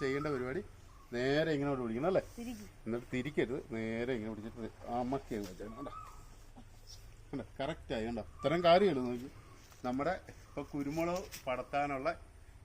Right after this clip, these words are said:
Speaker 1: കറക്റ്റ് ആയിട്ടുള്ള പൈപ്പ് നമ്മൾ കറക്റ്റ് ഇട്ട് കൊടുത്തു അല്ലേ?
Speaker 2: ഉം.
Speaker 1: അപ്പം വളരെ എളുപ്പത്തിൽ നിങ്ങളുടെ വീടുകളിലൊക്കെ അതാ ഇതുപോലെ വർഷങ്ങളോളം ഇത് കിടന്നോളും. എന്നാന്ന് വെച്ചാൽ ഒരിക്കലും ഇത് നശിച്ചു പോകത്തില്ല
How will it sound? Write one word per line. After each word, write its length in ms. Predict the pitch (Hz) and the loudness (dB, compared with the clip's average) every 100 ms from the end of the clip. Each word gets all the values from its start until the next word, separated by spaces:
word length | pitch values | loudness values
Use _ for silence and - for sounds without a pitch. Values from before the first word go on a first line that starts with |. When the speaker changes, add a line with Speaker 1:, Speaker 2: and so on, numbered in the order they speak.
| - | -8
Speaker 1:
കറക്റ്റ് 320 | 120 131 - | -4 -4 -2
ആയിട്ടുള്ള 260 | 151 143 147 - | -2 -2 -4 0
പൈപ്പ് 400 | 135 139 160 165 147 | 0 2 0 0 0
നമ്മൾ 220 | 131 131 147 - - | 0 -2 -4 -6 -4
കറക്റ്റ് 400 | 123 135 - - | -2 -2 -6 -8
ഇട്ട് 120 | 120 127 | -6 -4
കൊടുത്തു 180 | 101 143 | -2 -2
അല്ലേ? 120 | - - - 226 | -4 -4 -10 -12
Speaker 2:
ഉം. 80 | 220 - | -12 -4
Speaker 1:
അപ്പം 180 | 139 147 | 0 6
വളരെ 240 | 151 160 208 | 8 8 6
എളുപ്പത്തിൽ 320 | 196 175 185 208 139 | 4 2 -2 -4 -2
നിങ്ങളുടെ 220 | 143 147 143 | -2 -2 0
വീടുകളിലൊക്കെ 520 | 143 147 160 151 143 135 | 0 4 4 2 0 2
അതാ 100 | 131 127 | 2 2
ഇതുപോലെ 380 | 123 135 143 170 - - - - - 135 | 0 0 0 0 -4 -16 -20 -20 2 4
വർഷങ്ങളോളം 720 | - 170 180 185 190 190 185 | 4 2 4 4 4 4 4
ഇത് 80 | 170 | 4
കിടന്നോളും. 400 | 143 135 139 135 127 | 4 4 2 2 -2
എന്നാന്ന് 220 | 120 139 143 | -2 0 0
വെച്ചാൽ 160 | 151 135 | 0 0
ഒരിക്കലും 360 | 135 151 165 165 - 123 | 0 0 -2 -4 -6 -2
ഇത് 80 | 131 127 | 0 0
നശിച്ചു 360 | 123 151 147 180 147 | -2 -6 0 4 4
പോകത്തില്ല 380 | 135 123 113 | 2 -2 -4